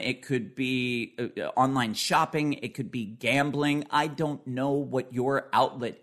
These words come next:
is because we haven't spoken yet, but it doesn't really matter. They're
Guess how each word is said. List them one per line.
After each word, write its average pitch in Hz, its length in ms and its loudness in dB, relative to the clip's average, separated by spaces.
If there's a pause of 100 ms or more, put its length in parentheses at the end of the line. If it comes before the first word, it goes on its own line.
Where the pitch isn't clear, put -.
is 139 320 0
because 127 340 -6
we 123 80 -4
haven't 123 240 -2
spoken 123 460 -4
yet, 151 200 -4
but 117 120 -8
it - 80 -10
doesn't 143 320 -4
really 127 220 -2
matter. 131 440 0 (320)
They're 135 240 -2